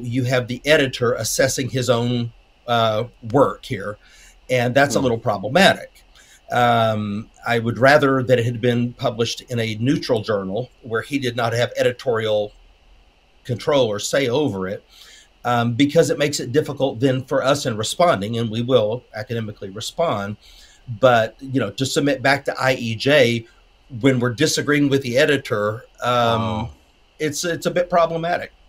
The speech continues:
Speaker 2: Okay, I see. So you plan on an academic response. This is an initial response that you wanted to get out there,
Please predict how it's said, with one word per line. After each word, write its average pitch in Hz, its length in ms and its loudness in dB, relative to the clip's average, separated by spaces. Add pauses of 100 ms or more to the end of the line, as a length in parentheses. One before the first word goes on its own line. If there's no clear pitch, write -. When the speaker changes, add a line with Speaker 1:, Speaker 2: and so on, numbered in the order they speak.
(440)
Speaker 2:
Okay, 123 260 -4
I 113 120 -4
see. 101 240 -10
So - 160 -8
you 135 180 0
plan 175 420 -4
on 131 340 -2
an 123 180 -8
academic 123 560 -6
response. 95 480 -4
This 143 220 -4
is 131 160 -6
an 127 200 -2
initial 120 720 -2
response 104 680 -4
that 107 160 -4
you 110 120 -4
wanted 101 320 -4
to - 100 -10
get 104 160 -2
out 92 280 -2
there, 87 260 -4